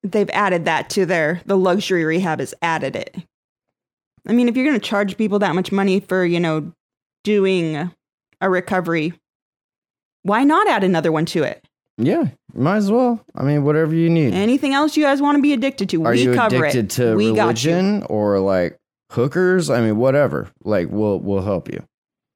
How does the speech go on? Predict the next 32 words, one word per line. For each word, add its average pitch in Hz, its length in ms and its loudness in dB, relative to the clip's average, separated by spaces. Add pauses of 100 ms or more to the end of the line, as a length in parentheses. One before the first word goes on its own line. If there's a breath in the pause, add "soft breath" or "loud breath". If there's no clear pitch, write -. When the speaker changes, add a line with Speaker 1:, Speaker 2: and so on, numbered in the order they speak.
(640 loud breath)
Speaker 2:
Uh, 113 320 2
in 135 380 0
probably 156 380 2
one 131 240 2
of 131 80 2
the 123 80 2
more 127 320 2
American 107 560 0
headlines 104 580 0
this 101 300 -4
week, 104 260 -2
this 127 220 -2
one 123 120 2
is 104 140 -2
called 120 320 -2
Federal 165 480 0
Agents 190 560 -2
Discovered 135 640 -2
a 110 80 2
Dumpster 175 640 0
Filled 170 300 0
with 147 180 0
Almost 196 400 0
two 233 160 0
hundred 202 340 2
fifty 190 340 0
Working 165 480 2
Rifles 170 540 0
and 233 320 0
Shotguns 117 720 0
in 165 240 0
Oklahoma 107 720 0